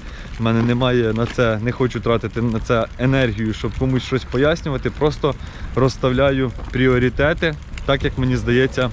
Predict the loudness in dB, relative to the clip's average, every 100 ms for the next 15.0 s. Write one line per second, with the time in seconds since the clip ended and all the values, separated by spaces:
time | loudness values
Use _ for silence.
0 | 0 2 4 4 2 0 2 2 2 0
1 | 0 0 -2 -6 -8 -8 -6 -4 -4 -4
2 | -6 -10 -10 -10 -10 -8 -6 -6 -6 -2
3 | 2 2 2 0 2 2 2 2 2 4
4 | 4 2 2 0 2 0 0 0 2 2
5 | 2 2 0 -2 -2 2 4 4 4 2
6 | 0 0 -2 2 2 2 0 -4 -6 -2
7 | 2 4 4 2 0 -2 0 4 6 6
8 | 0 -12 -12 -6 2 2 2 0 0 0
9 | 2 2 2 2 2 2 4 4 4 2
10 | -2 -2 0 0 0 0 0 0 0 2
11 | 0 0 0 2 2 0 -2 -4 -4 -4
12 | -4 -4 -2 2 2 2 0 0 -2 -6
13 | -6 -6 -4 -4 -4 -4 0 2 2 2
14 | 2 2 2 0 0 0 2 0 0 -2